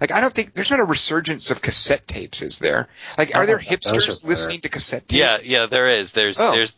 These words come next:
Speaker 3: there's a s-, there's a similar, although less, um, sustainable,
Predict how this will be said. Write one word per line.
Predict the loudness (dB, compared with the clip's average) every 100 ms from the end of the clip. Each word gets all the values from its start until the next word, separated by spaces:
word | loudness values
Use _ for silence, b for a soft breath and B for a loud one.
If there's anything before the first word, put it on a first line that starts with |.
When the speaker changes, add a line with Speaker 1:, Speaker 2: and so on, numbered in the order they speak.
| -2
Speaker 3:
there's | 0 0
a | -4
s-, | -8 -4
there's | -2 -2
a | -4
similar, | -6 0 2 2 2 2 0 -2 B B B
although | -2 2 2 2 2 0
less, | -2 -2 2 2 0 -8 -12 -2
um, | 2 4 2 2 -2 -4
sustainable, | -4 -2 -2 2 2 2 2 0 0